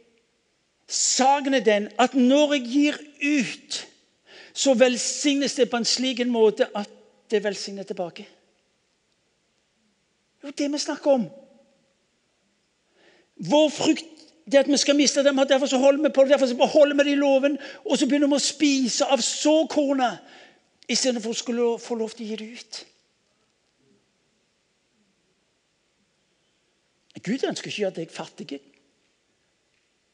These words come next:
Gud ønsker å gjøre deg rik. Gud er opptatt med fremgang i ditt liv. Gud er opptatt med overflod i ditt liv. Det er ingenting i Guds ord som sier, «Mitt mål med deg er å gjøre deg mest mulig fattig.»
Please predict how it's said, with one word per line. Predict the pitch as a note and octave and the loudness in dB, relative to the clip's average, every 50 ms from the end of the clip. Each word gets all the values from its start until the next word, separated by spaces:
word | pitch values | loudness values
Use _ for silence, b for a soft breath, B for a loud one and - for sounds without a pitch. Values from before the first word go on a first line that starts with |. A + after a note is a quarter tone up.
| _ _ _ _ _ _ _ _ _ - | _ _ _ _ _ _ _ _ _ -4
Gud | G#3 C#4+ C#4 C#4+ | -2 0 0 0
ønsker | B3+ - - C#4+ | -2 -2 -2 -2
å | C4+ | -2
gjøre | B3+ B3+ C#4+ | -2 -2 -2
deg | B3 B3 B3 | -4 -4 -4
rik. | D4 D#4 D#4+ - - - - - - - _ _ _ _ _ _ _ _ _ _ _ _ _ b b b b b b b b b _ | -4 -4 -6 -8 -12 -16 -18 -18 -18 -18 _ _ _ _ _ _ _ _ _ _ _ _ _ b b b b b b b b b _
Gud | - C4+ C#4+ B3 D4 | 0 2 2 6 6
er | C#4 C4+ | 6 6
opptatt | C#4 C4+ B3 - C4+ | 6 2 0 2 2
med | B3+ A#3+ - | 2 2 0
fremgang | - - C#4 C#4 B3 A#3 A3+ C4+ C#4 C#4+ | 0 2 2 2 2 2 0 0 0 -2
i | C#4 | -2
ditt | B3 C4 - - - | -4 -4 -6 -4 -4
liv. | G#3 F#3+ E3+ D3 C#3 - | -4 -4 -4 -4 -4 -2
Gud | B3+ C#4 A3 | -2 2 4
er | C4+ C4 | 4 4
opptatt | B3+ C4 - B3+ B3+ B3 C4+ | 4 2 0 -2 -2 0 2
med | D4 B3+ A#3+ - D4 | 0 0 0 0 2
overflod | C#4 C#4 C#4 B3 B3+ C4 C4 - C#4 C#4+ C#4+ C#4 | 4 4 4 6 4 2 2 0 -4 -4 -4 -4
i | C#4 A3 | -4 -4
ditt | B3 A3+ - - B3 | -4 -6 -6 -6 -6
liv. | G#3 F#3+ E3 D3 B2 A2+ - _ _ _ _ _ _ _ _ _ _ _ _ _ _ _ _ _ _ _ _ _ _ _ _ _ _ _ _ B B B B B B B | -6 -4 -6 -8 -12 -18 -20 _ _ _ _ _ _ _ _ _ _ _ _ _ _ _ _ _ _ _ _ _ _ _ _ _ _ _ _ B B B B B B B
Det | - A#3 | 4 6
er | C4 C4+ | 6 6
ingenting | C4+ D4 C4 - C#4+ C#4 B3+ | 4 2 2 2 2 2 2
i | B3+ G#3 | 0 0
Guds | A#3 - - A#3+ | -2 -4 -2 -2
ord | A#3+ G#3+ A3+ | -2 -2 -2
som | A#3+ G3+ | -4 -2
sier, | - A3 G#3+ | 0 0 0
«Mitt | G3+ A3 A3 - G#3 | 0 0 -4 -2 0
mål | G#3 G#3+ G#3+ | 0 0 2
med | G#3 G#3 F#3+ | 0 0 0
deg | G#3 F#3+ | 0 2
er | G3 | 2
å | G3 G3 | 2 2
gjøre | F#3+ F#3 | 2 0
deg | F#3 F3+ | -2 -2
mest | F3+ E3+ - - | -4 -6 -6 -8
mulig | D#3+ D3 E3+ D#3 | -10 -10 -10 -10
fattig.» | - F#3 D#3 - - - E3+ D3+ | -8 -10 -10 -10 -10 -10 -10 -10